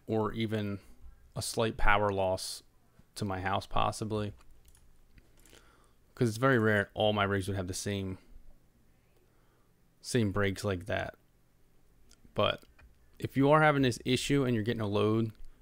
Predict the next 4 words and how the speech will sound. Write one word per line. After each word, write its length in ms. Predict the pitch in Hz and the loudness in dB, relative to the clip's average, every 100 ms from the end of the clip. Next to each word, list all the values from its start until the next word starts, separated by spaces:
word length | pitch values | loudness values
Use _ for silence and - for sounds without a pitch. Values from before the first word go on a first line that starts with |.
| - | -4
average, 600 | 117 110 117 117 110 - _ _ - _ _ | 2 4 4 0 -2 -10 _ _ -20 _ _
um, 380 | - 107 107 107 - - - _ _ - | -2 0 0 -4 -10 -18 -18 _ _ -2
error 180 | 127 135 | 4 4
code, 340 | - 160 160 | 4 4 2